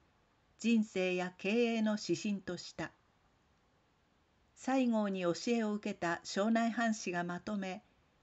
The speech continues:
配布した原稿録である。思わず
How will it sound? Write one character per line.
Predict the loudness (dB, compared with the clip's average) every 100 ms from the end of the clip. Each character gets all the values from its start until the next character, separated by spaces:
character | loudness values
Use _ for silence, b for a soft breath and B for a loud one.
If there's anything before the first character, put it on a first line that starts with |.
| -6
配 | -2 0
布 | -2
し | -6 -6
た | -6 -2
原 | 0 0
稿 | 2 2
録 | 2 0 -2
で | -2
あ | -4
る。 | -8 -14 _ _ _ _ _ _ _ _ _ _ _ _ _ _ _ _ _
思 | -2 0 2
わ | 2
ず | 0 -2 -2